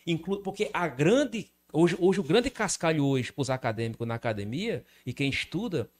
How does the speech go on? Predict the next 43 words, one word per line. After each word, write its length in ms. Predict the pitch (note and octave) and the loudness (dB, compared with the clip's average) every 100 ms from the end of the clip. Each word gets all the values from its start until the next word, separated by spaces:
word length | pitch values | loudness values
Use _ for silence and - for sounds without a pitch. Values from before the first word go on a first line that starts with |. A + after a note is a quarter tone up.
| _ - | _ -2
é 60 | |
a 60 | C#3 | 0
questão 320 | E3+ - D#3 | 0 -2 -2
da 120 | D#3 F#3+ | -2 -2
matéria. 680 | A#3 - C#3+ B2 A2+ F#2 - _ _ _ _ _ _ _ - | -4 -2 0 0 -2 -6 -12 _ _ _ _ _ _ _ -8
Porque 220 | A#2+ D3+ | 0 2
alguns 320 | B2+ D3+ B2+ | 2 0 -2
vão 120 | D3 | -2
defender 460 | D#3 - D#3 C3+ D#3+ | -4 -4 -4 0 0
e 80 | D3 | -2
acaba 460 | - - F#3 G3+ | -4 -4 -4 -4
a 40 | F3+ | -8
fundo 460 | - D3+ D#3+ D#3+ | -8 -8 -8 -10
que 100 | - | -6
a 60 | D#3+ | -4
matéria 340 | D#3 D#3 D#3+ | -4 -6 -6
é 20 | E3 | -6
pré-existente. 800 | F3 F3 F3 - A#2+ G#2+ - - _ _ _ _ | -6 -6 -8 -12 -14 -14 -18 -20 _ _ _ _
Bom, 140 | G3+ | -4
se 220 | A#2+ - A#3 | -2 0 2
ela 100 | G#3 | 2
é 40 | |
pré-existe-, 640 | G3 F3 C#3+ - G#3 G3+ - | 0 -4 -6 -8 -6 -6 -6
se 160 | - | -2
ela 120 | F#3+ F3+ | 0 0
é 20 | |
pré-existente, 840 | F3 E3+ C#3 - G3+ A3+ - - - | -2 -4 -4 -6 -4 -4 -6 -14 -12
então 240 | F3 G#3+ | -8 -4
ela 120 | G#3+ G#3+ | -2 -2
nunca 200 | A#3 B3 | -2 -4
vai 120 | A#3 | -4
acabar. 480 | B3+ A3+ C#3 D3+ - _ _ _ _ _ | -4 -2 -4 -6 -10 _ _ _ _ _
Porque 160 | F3+ A3+ | -4 0
ela 80 | A#3 | 0
também 240 | A#3 G#3+ | 0 0
é 20 | |
um 80 | C#4 | 0
Deus, 320 | G#3+ G#3 G3+ | 0 0 -2
tem 140 | A3 F3 | -4 -4
vida 160 | G3 | -4
em 40 | G#3 | -6
si 140 | - | -4
próprio. 420 | G3+ G3 F#3+ C#3 | 0 0 0 -6